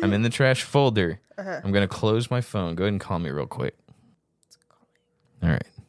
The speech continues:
Speaker 1: "Oh, look, who's calling me? Huh, this mysterious woman." Answer. Answering phone. It, it just answers the phone. Here it is. I'm looking right
Speaker 2: Mm-hmm.
Speaker 1: at you.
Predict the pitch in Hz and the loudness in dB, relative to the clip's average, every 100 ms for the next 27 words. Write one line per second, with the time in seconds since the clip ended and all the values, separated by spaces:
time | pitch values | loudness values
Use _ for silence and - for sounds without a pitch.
0 | _ _ _ _ _ _ _ - 104 131 | _ _ _ _ _ _ _ 4 8 8
1 | 135 - - 107 - 135 110 82 123 104 | 8 6 4 6 8 8 8 6 4 2
2 | - - - _ 104 92 90 87 90 90 | -4 -14 -20 _ 4 6 4 2 0 2
3 | 98 92 90 - 82 62 - - - - | 4 6 6 4 4 2 -2 -10 -20 -20
4 | _ _ - 90 85 76 53 - - 82 | _ _ 4 6 6 2 0 -2 -4 0
5 | 85 82 80 92 90 92 - 107 113 120 | 2 2 2 2 4 2 4 4 4 2
6 | 120 147 143 143 143 - 147 107 131 110 | 2 0 0 -2 -2 0 2 2 2 2
7 | - - - 104 110 110 113 110 101 80 | -2 -6 0 2 4 2 4 2 0 -4